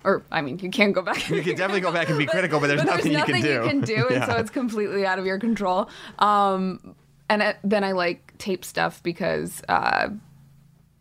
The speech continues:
Speaker 1: you know, you just, it creates a really cool product sometimes.
Speaker 2: Yeah. Yeah.
Speaker 1: Outcome.
Speaker 2: So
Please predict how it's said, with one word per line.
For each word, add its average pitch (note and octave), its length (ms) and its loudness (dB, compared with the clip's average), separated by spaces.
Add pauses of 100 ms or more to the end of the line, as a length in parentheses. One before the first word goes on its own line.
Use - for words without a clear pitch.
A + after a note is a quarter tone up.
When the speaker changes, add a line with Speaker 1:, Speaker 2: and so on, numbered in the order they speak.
(200)
Speaker 1:
you F#3+ 100 2
know, E3+ 140 2
you E3 160 -2
just, E3 340 -6 (300)
it - 180 -6 (380)
creates F3 280 -2
a E3+ 80 0
really E3 300 -2
cool D#3 200 -4
product - 560 -6 (200)
sometimes. - 240 0
Speaker 2:
Yeah. G#2+ 220 2 (540)
Yeah. G2 260 4 (240)
Speaker 1:
Outcome. - 440 -10 (280)
Speaker 2:
So C3+ 480 0